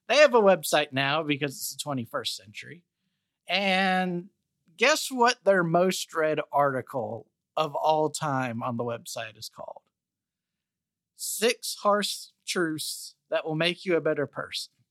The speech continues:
And it's by Jason Paragon. And it is amazing. There's a link in our show notes, or I guess notes, since it's the only link. Uh, and you need to read it.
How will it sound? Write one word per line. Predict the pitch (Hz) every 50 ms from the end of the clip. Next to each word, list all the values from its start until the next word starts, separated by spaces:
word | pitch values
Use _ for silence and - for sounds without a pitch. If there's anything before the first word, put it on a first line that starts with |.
| _ _ _
And | - 131
it's | 127 -
by | - 165 156 156
Jason | 143 165 180 185 180 - - 185 165 -
Paragon. | - 160 131 131 113 - - - _ _ _ _ _ _ _ _ _ _ _ _ _ _ _ _ _ _ _ _ _ -
And | 156 160 160
it | 175 196 226 220 -
is | 180 185 185 185 185 180 175 170 165 - _
amazing. | - 151 143 135 131 123 123 120 110 98 - - _ _ _ _ _ _ _ _ _ _ _ _ _ _ _ _ _ _ _ _ _ -
There's | 160 170 170 156
a | 180 180
link | 175 185 196 220 233 208
in | 220 208
our | 185 185 180
show | - - 196 175
notes, | 175 160 147 147 147 156 156 - - - - - - - - _ _ _ _ _ _
or | - 139 139
I | 143
guess | 131 139 131 127 - -
notes, | 143 135 135 139 123 117 117 - -
since | - 139 113 -
it's | - - - -
the | 147 135
only | 123 113 120 120
link. | 117 117 117 117 107 - _ _ _ _ _ _ _ _ _ _ _ _ _ _
Uh, | - 165 165 160 151 147 -
and | - 180 190
you | 196 190
need | 185 196 196 170
to | 185 175
read | 156 147 135 110
it. | 110 -